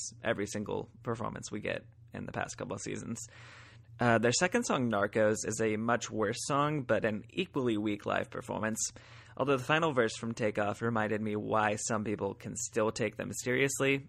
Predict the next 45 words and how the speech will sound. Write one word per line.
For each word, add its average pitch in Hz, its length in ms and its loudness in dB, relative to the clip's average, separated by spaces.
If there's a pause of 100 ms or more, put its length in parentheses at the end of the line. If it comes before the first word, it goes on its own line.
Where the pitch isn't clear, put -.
(120)
It 113 100 -2
had 110 120 4
a - 420 -6
great 117 260 0
flow 107 240 0
to 110 220 0
it 107 160 2
and - 240 -10 (640)
well-written 110 440 4
lyrics 107 300 0
for 120 100 0
the 110 60 0
most 113 240 0
part. 120 340 4 (640)
But 123 240 2 (920)
what 117 120 0
are - 20 4
you 120 60 2
gonna 123 180 4
do? 151 220 4 (580)
Anyway, 143 420 6
I'll 123 120 6
talk 123 280 0
to 127 60 4
you 117 100 6
guys 113 260 6
next 113 320 0
week 113 280 0
when 123 140 0
we 110 140 0
see 107 280 -2
James 113 440 0
Bay, 120 320 4
who 131 120 -2
I 131 100 -2
predict 185 300 -4
will 131 120 2
be 113 180 0
an 107 240 -4
equally 131 400 0
bad 110 360 4
yet 101 300 -2
less 104 320 -2 (140)
funny 101 300 -2
performance. - 640 -6